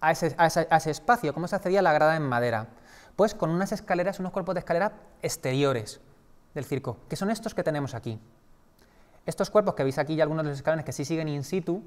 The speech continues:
aquí tenéis también los pilares que os comentaba de sujeción que fueron documentados en la excavación, pero me interesa ahora, Ana, ahora las escaleras. Estas escaleras son las que permitirían ascender a la parte alta de la grada de madera y así permitir el ascenso.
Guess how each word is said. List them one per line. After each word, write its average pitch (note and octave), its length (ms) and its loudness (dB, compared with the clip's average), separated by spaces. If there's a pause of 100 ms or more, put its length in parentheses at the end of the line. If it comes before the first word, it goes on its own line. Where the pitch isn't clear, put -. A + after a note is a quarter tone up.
(120)
aquí B2+ 180 -4
tenéis D#3 240 -2
también D#3 300 2
los C3 160 0
pilares C3 680 4 (320)
que - 80 -8
os - 60 -10
comentaba C#3 440 2
de D3+ 60 4
sujeción D3+ 800 -4 (320)
que C#3 80 -8
fueron D3 220 -2
documentados D3+ 440 0
en D3+ 60 0
la C#3+ 60 4
excavación, E3+ 680 0 (380)
pero C#3 160 0
me C3+ 60 0
interesa D3 280 2
ahora, D#3 360 8
Ana, D#3 160 2
ahora D#3 200 6
las D3+ 160 2
escaleras. D#3 600 2 (280)
Estas F3 220 -2
escaleras F#3 380 0
son G3 80 -2
las F3 80 -2
que E3+ 120 2
permitirían D#3+ 600 -2
ascender D#3 560 0
a F3 240 4
la C#3 160 2
parte D#3+ 260 2
alta E3 220 0
de D#3 80 4
la B2+ 80 4
grada C#3+ 340 6
de D3+ 80 2
madera E3 380 2 (560)
y F3 100 2
así D#3+ 200 0
permitir E3 320 0
el D3+ 120 2
ascenso. A#2 640 -4